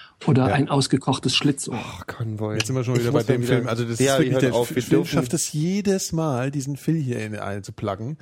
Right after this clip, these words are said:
Speaker 1: Das ist auch ein
Speaker 2: Das ist
Speaker 1: großartiger
Speaker 3: Das ist ein
Speaker 1: Film.
Speaker 3: großartiger
Speaker 1: Und
Speaker 3: Film.
Speaker 1: wenn, wenn
Speaker 3: Rubber
Speaker 1: du
Speaker 3: Duck war
Speaker 1: nicht
Speaker 3: mein
Speaker 1: wisst,
Speaker 3: erster
Speaker 1: warum
Speaker 3: großer
Speaker 1: ich
Speaker 3: Held.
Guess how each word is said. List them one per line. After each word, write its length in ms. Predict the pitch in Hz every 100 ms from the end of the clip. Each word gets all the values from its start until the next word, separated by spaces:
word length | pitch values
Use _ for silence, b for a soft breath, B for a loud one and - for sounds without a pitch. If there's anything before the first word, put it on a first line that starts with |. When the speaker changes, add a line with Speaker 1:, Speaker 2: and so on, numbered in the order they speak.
| B
Speaker 1:
Das 100 | 170
ist 60 | 208
auch 120 | 185
ein 120 | 170
Speaker 2:
Das 100 | 127
ist 60 | 147
Speaker 1:
großartiger 460 | 190 202 190 175
Speaker 3:
Das 40 | 160
ist 60 |
ein 60 | 151
Speaker 1:
Film. 40 |
Speaker 3:
großartiger 340 | 190 202 160 139
Speaker 1:
Und 80 | 170
Speaker 3:
Film. 160 | 190
Speaker 1:
wenn, 260 | 156 113 -
wenn 100 | 156
Speaker 3:
Rubber 280 | 135 160 190
Speaker 1:
du 60 |
Speaker 3:
Duck 80 | 180 214
war 40 |
Speaker 1:
nicht 60 | 196
Speaker 3:
mein 100 | 147
Speaker 1:
wisst, 80 | - 254 -
Speaker 3:
erster 120 | 175
Speaker 1:
warum 140 | 165 190
Speaker 3:
großer 100 | 180
Speaker 1:
ich 60 | 151
Speaker 3:
Held. 340 | 175 165 -